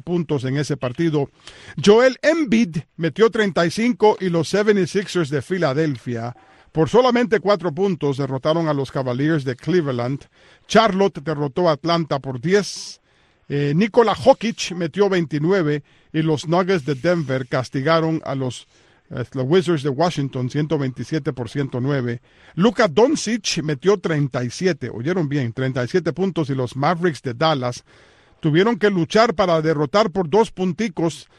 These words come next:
a los Brooklyn Nets, ciento trece por ciento once, porque Kevin Durant metió veintitrés para el equipo perde-, perdedor. Los Knicks derrotaron a los Trail Blazers de Portland por paliza,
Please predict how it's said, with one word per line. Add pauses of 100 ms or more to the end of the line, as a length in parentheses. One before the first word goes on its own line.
(160)
a
los
Brooklyn
Nets,
ciento
trece
por
ciento
once,
porque
Kevin
Durant (220)
metió
veintitrés
para
el
equipo
perde-,
perdedor. (540)
Los
Knicks
derrotaron
a
los
Trail
Blazers
de
Portland
por
paliza,